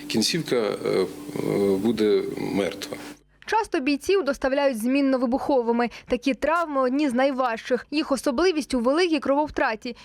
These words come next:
Speaker 2: І тут майстерність лікарів важко переоцінити. Медики кажуть, уражені кінцівки наших воїнів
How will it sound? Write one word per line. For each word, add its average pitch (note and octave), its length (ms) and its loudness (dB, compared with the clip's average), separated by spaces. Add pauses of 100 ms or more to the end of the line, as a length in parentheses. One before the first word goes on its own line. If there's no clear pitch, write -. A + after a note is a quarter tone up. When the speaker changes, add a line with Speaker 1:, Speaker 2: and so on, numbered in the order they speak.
(140)
Speaker 2:
І D4+ 100 0
тут F#4+ 260 0
майстерність B3 640 0
лікарів C4+ 360 2 (160)
важко A#3 380 -2
переоцінити. G#3+ 840 0
Медики B3+ 400 0
кажуть, G#3+ 400 -4
уражені C#4+ 480 0
кінцівки C4+ 580 0
наших A#3 320 -2
воїнів E4+ 520 2